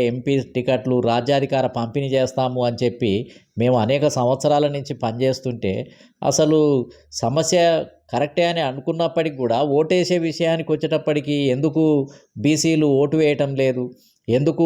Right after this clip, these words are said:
ఒకరిని ఒకరు నమ్మే పరిస్థితి లేదు, ఎందుకు మళ్ళీ మోసం చేసే పార్టీల వైపే ఎందుకు ఓట్లు వేస్తున్నారు? మోసం చేస్తున్నారని చెప్తున్నాము,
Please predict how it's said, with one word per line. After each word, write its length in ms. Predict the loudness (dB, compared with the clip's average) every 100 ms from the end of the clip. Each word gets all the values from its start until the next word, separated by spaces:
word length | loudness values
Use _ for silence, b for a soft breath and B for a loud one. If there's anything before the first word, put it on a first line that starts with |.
| 2
ఒకరిని 320 | 2 0 0 0
ఒకరు 340 | 2 0 -2 -2
నమ్మే 240 | -2 -2 0
పరిస్థితి 380 | -2 0 -2 0
లేదు, 280 | 0 2 -2 -4 B B 0
ఎందుకు 360 | 2 2 2 4 4 2 0 B _ 0
మళ్ళీ 200 | 2 2 4
మోసం 260 | 2 2 0
చేసే 220 | 0 0 0 0
పార్టీల 340 | 0 0 2
వైపే 360 | 2 2 0 0
ఎందుకు 300 | 0 -2 0 2 2
ఓట్లు 200 | 2 2
వేస్తున్నారు? 520 | 0 0 -2 0 0 0 -4 B _
మోసం 320 | 2 2 2 2
చేస్తున్నారని 640 | 0 0 -2 0 0 0 -2
చెప్తున్నాము, 560 | -2 -4 0 0 -2